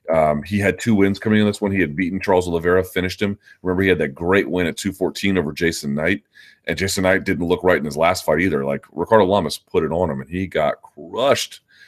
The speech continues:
He got crushed by Josh Emmett in this one. So, gonna be hard to see how he rebounds from this one, but, um, I guess we'll see how that goes. How about at welterweight, Santiago Ponzinibbio defeating Mike Perry,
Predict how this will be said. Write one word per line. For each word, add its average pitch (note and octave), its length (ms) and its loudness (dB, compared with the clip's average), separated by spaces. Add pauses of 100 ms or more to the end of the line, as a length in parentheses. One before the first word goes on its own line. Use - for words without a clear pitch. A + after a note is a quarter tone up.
(160)
He D#2+ 120 -4
got D2 200 2
crushed F2 540 2
by C#2+ 120 -2
Josh C#2 360 -4
Emmett D2 220 -6
in C#2 60 -8
this C#2+ 180 -10
one. C2 160 -12
So, C2+ 320 -4 (1120)
gonna G2+ 160 2
be F#2 80 4
hard A2+ 220 6
to F#2+ 60 0
see A2 180 2
how A2 120 6
he G2+ 80 6
rebounds G#2 380 4
from F#2 100 -2
this G#2 180 -2
one, D#2 180 -4
but, D#2+ 280 -2 (100)
um, D2 400 -6 (280)
I E2 40 -16
guess E2+ 180 -10
we'll E2+ 80 -8
see F2 140 -8
how D#2+ 120 -4
that D2 180 -4
goes. D#2 360 -2
How A2+ 100 2
about A2+ 140 6
at G2 100 4
welterweight, G#2 440 4
Santiago G2 440 4
Ponzinibbio F#2 640 0
defeating E2 360 -4
Mike E2 240 -2
Perry, F2+ 440 0